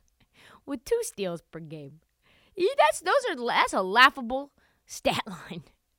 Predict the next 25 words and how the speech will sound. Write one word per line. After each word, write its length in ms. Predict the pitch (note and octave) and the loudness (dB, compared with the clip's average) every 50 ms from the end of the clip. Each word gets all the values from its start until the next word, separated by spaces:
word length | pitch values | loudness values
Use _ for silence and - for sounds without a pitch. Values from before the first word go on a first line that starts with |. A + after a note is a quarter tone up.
| _ _ _ _ _ _ _ _ _ _ _ _ _ _ | _ _ _ _ _ _ _ _ _ _ _ _ _ _
Lou 340 | - B3 C4 E4 G#4 A#4 A#4+ A#4 | -12 -4 0 4 4 4 4 2
Dort, 380 | D#4+ E4+ D4 A3+ F#3 D3 - _ _ _ _ _ _ _ _ | -2 -4 -4 -4 -6 -8 -12 _ _ _ _ _ _ _ _
fourteen, 600 | - E4 F#4+ B4 A#4+ _ - - F4 E4+ E4+ D#4+ | -8 -6 -6 -6 -6 _ -10 -10 -8 -8 -10 -12
four, 440 | - _ - C#4+ C#4+ C#4+ C#4+ - - - _ _ _ _ | -14 _ -12 -8 -6 -6 -6 -6 -8 -14 _ _ _ _
two 320 | - - - D#4+ C#4 G#3+ | -18 -12 -10 -10 -10 -10
with 260 | F3+ E3 F#3 G#3 - | -10 -10 -10 -12 -12
a 40 | F#3 | -14
steal 360 | - - - - G#3+ G#3+ G#3+ | -18 -20 -18 -14 -14 -14 -14
per 200 | G#3 - - F#3 | -14 -14 -16 -16
game. 340 | F3+ D#3+ D#3+ D3 C#3+ C#3+ B2+ - _ _ _ _ _ _ _ _ _ _ _ _ | -16 -16 -14 -14 -14 -16 -18 -20 _ _ _ _ _ _ _ _ _ _ _ _
They 100 | - F#4+ G#4 - - | 0 0 0 2 6
all 180 | - G4 - - | 8 8 8 8
are 320 | D5 C#5 - - D5 D#5 | 8 6 6 4 4 4
averaging 260 | D5 C5+ A#4+ G#4+ C5 C5 C5+ | 2 2 -2 -6 -6 -6 -6
a 60 | C5 | -6
steal. 480 | - - C5+ D5 D#5 D#5+ D#5 C#5 - _ _ _ _ _ _ _ _ _ _ _ _ _ _ _ _ _ _ _ _ _ _ _ _ _ _ _ _ _ - | -8 -10 -10 -4 0 0 0 0 0 _ _ _ _ _ _ _ _ _ _ _ _ _ _ _ _ _ _ _ _ _ _ _ _ _ _ _ _ _ -2
They 140 | G4 A4+ G#4+ - - | 0 0 0 0 0
also, 600 | D4 E4+ G4 A#4 A#4 - - F4+ D#4+ E4+ F4+ G4+ | 2 4 4 2 0 -4 -4 -4 -2 -2 -4 -4
mind 340 | D#4+ C4+ C4 C#4 D4 C#4 C#4 | -6 -6 -4 -4 -6 -8 -10
you, 80 | D4 | -10
have 320 | C#4+ C4+ C4 A#3 G#3 - _ | -8 -10 -10 -10 -12 -16 _
deep 300 | - D#4 E4 E4+ - - | -14 -12 -12 -14 -12 -10
bench 280 | C4 C4 C#4 - - | -10 -10 -10 -12 -10
guys 300 | - G#3 F3 E3 F3 - | -8 -6 -6 -6 -6 -8
like 300 | F#3+ E3+ D#3+ D3+ - _ | -10 -10 -10 -10 -12 _